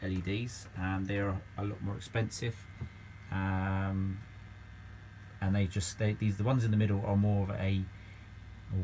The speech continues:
warm light, so I've got a warm and a cool, uh, daylight sort of effect, so I've got the best of both worlds,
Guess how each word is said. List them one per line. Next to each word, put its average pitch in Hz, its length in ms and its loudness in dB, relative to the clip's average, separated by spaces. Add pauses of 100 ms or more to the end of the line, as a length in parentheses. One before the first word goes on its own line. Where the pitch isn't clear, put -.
warm 117 340 6
light, 107 380 4
so - 160 0
I've 95 120 4
got 104 100 -4
a 98 60 0
warm 104 520 4
and 98 140 0
a 95 80 -2
cool, 104 420 2 (520)
uh, 101 40 -2 (100)
daylight 90 420 2
sort 98 180 -4
of 92 60 2
effect, - 320 -4
so 95 140 0
I've 95 180 0
got - 140 -6
the 92 60 -2
best 92 300 -2
of 85 120 -6
both 98 260 0
worlds, 95 460 0